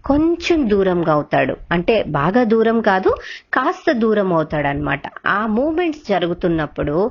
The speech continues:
ఈ సిరియస్ నక్షత్రము భూమికి కొంచెం చేరువలో వస్తుంది. నేను ఈ వీడియోలో మీకు ఒక పిక్చర్ని షేర్ చేస్తాను,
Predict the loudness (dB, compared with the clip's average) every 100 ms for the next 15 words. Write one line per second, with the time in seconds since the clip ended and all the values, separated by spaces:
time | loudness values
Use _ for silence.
0 | -4 -18 -6 -6 0 2 2 0 0 0
1 | 0 -2 -2 0 2 2 0 -2 0 2
2 | 2 0 -2 0 -2 0 -2 0 0 2
3 | 2 2 2 0 -4 -6 -4 -4 -8 -16
4 | -16 0 2 2 2 2 2 2 2 2
5 | 2 2 2 0 2 0 2 0 -2 -4
6 | -2 -2 -2 -2 0 0 0 -2 -2 -2
7 | -2 -2